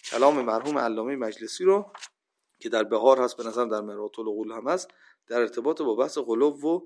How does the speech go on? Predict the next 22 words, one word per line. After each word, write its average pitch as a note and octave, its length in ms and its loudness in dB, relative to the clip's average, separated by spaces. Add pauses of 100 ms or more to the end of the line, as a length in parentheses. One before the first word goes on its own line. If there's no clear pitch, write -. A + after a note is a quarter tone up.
(440)
تفویض E3 480 -8
مطرح D3+ 400 -2
می‌کنن G3 560 -2 (460)
و D#3 440 4
توضیحاتی A#2+ 560 -2
می‌دن F#3+ 300 -2
و F#3+ 80 -4
اینها. G#2+ 420 -8
دو B2+ 120 -8
سه D#3+ 140 -8
صفحه A#2 300 -8
دیگه C3+ 200 -2
از D3 100 -2
این C#3+ 80 -10
تذییل C3+ 360 -8
بیشتر D3+ 280 -6
باقی B2 280 -6
نمونده، G#2+ 300 -10
ما C#3+ 100 -2
هم C3+ 60 -2
انشالله B2+ 300 -10
می‌خونیم، F#3+ 480 -6